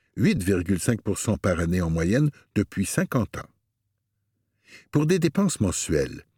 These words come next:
multipliez plutôt par cent soixante-treize.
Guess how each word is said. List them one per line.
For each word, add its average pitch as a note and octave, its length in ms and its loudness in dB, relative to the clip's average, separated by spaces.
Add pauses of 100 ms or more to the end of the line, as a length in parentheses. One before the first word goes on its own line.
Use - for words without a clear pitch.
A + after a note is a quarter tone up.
(580)
multipliez G2 800 0
plutôt - 420 -4 (340)
par E2 160 -6
cent - 280 -2
soixante-treize. - 1300 -8